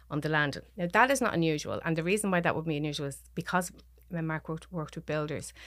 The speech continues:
he would, <laughs> it's gas, he would g-, say, uh, "Oh, this builder, he used to hide money and plans and all this, and he'd ha-,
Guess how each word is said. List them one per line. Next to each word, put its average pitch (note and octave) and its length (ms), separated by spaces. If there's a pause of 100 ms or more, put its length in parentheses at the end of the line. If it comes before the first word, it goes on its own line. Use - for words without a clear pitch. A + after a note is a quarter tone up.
(560)
he F#3 240
would, E3 240 (200)
<laughs> - 180
it's - 120
gas, C#3 300 (300)
he G#3+ 180
would F#3+ 280
g-, C3+ 80
say, D3+ 460
uh, C#3+ 320
"Oh, E3+ 80
this F#3+ 200
builder, E3 420
he G3 140
used F3+ 160
to F3+ 60
hide D#3 440
money D3+ 540
and D3 160
plans D3+ 500
and D#3 80
all D3 100
this, C3+ 180
and C#3 140
he'd D3+ 220
ha-, - 180